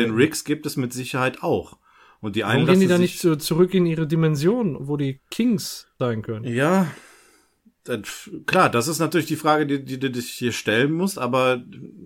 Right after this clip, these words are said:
Speaker 1: es ist halt momentan
Speaker 2: Mhm.
Speaker 1: alles kanalisiert auf diese Zitadelle. Das
Speaker 2: Ja.
Speaker 1: Leben auf dieser Zitadelle und das Leben in dieser Gesellschaft.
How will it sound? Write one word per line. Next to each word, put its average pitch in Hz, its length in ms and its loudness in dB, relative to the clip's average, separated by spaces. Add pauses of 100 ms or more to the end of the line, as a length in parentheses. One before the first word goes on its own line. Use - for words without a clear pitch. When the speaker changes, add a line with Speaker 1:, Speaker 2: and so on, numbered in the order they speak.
(200)
Speaker 1:
es - 180 -10
ist 135 140 -2
halt 139 180 4
momentan 123 460 2
Speaker 2:
Mhm. - 60 -4
Speaker 1:
alles 147 200 -2
kanalisiert 135 540 -2
auf 127 100 -6
diese 123 240 -2
Zitadelle. 120 640 -2 (220)
Das 123 180 2
Speaker 2:
Ja. 117 60 -2
Speaker 1:
Leben 139 260 0
auf 143 160 0
dieser 135 260 -2
Zitadelle 123 560 -4
und 135 100 -2
das 123 160 -6
Leben 131 200 -2
in 120 60 -2
dieser 117 240 -4
Gesellschaft. 139 680 -8